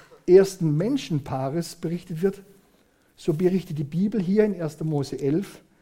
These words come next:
vom ersten Sündenfall der Menschenmasse. Man kann auch in der Masse, als Mitglied der Masse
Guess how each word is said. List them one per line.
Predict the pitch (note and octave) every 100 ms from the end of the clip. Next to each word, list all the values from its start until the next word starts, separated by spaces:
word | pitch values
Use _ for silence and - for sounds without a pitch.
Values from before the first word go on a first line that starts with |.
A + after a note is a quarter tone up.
| _ _ _
vom | - E3+ E3
ersten | E3 F3+ F3 - G#3 G3+
Sündenfall | - - F#3+ - - G3 - F3+ F#3+ F#3+ - - _
der | D#3 D3
Menschenmasse. | D3 D3+ F#3 F#3 - F3+ F3+ - - C#3 D3+ F#3 - B2+ G#2 - _ _ _ _ _
Man | E3 E3
kann | E3 F#3 G3 C4
auch | G#3+ A#3+ - -
in | A3 G#3 G#3+ F#3+ G3 -
der | D3
Masse, | C#3+ F3+ C#4+ - D3 D3
als | D3+ -
Mitglied | G3+ C#4+ - - F#3
der | D#3
Masse | D#3 G3 - D3+